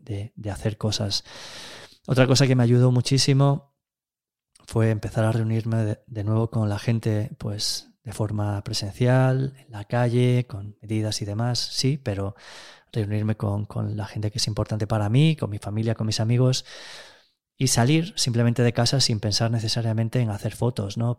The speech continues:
Eh, superando un poco esa ansia de haber estado tanto tiempo sin fotografiar. Bueno, yo sé que, que así no funcionó bien, entonces quitándome un poco la, la presión. Creo que la, la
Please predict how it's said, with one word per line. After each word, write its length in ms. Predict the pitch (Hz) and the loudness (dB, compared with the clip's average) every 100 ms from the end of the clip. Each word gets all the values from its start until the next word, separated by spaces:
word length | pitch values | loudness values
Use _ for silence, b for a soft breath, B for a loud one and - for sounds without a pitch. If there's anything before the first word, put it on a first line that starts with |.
| - | -4
Eh, 220 | 113 104 | -2 -2
superando 420 | 104 117 110 117 120 | -2 -4 -2 0 0
un 40 | |
poco 200 | 117 123 | 0 -2
esa 240 | - 104 | -2 0
ansia 380 | 117 123 - 123 | 0 0 0 2
de 340 | 113 104 107 - | 2 0 -4 -8
haber 300 | 123 110 110 | -8 -4 -4
estado 260 | - 117 | -2 -2
tanto 320 | 113 117 113 110 | 0 0 0 0
tiempo 300 | 110 107 104 | 0 0 -2
sin 160 | - | -2
fotografiar. 800 | - 117 113 104 117 117 127 127 B B B B B - | -4 -2 -2 -2 0 2 2 0 B B B B B -10
Bueno, 200 | 101 101 | -6 -2
yo 100 | 101 | -2
sé 180 | 120 107 | -2 -2
que, 360 | 110 104 104 | 0 0 -2
que 120 | - | -4
así 220 | 104 - 113 | -2 0 0
no 100 | 107 | -2
funcionó 460 | - 98 113 101 | -4 -4 -4 0
bien, 280 | 110 120 110 | 0 2 0
entonces 520 | 104 113 107 117 - | -2 -4 0 0 -2
quitándome 380 | - - 107 120 | -4 -2 0 0
un 40 | |
poco 220 | 107 120 123 | 0 2 4
la, 360 | 107 98 - _ - | 2 0 -8 _ -8
la 300 | 117 107 101 | -2 -2 -2
presión. 580 | 104 98 117 110 101 - B B B B B _ - | -2 -2 2 2 0 -6 B B B B B _ 2
Creo 200 | 135 139 | 4 6
que 80 | 147 | 8
la, 420 | 135 120 110 110 | 8 8 6 2
la 200 | - 113 | 0 -2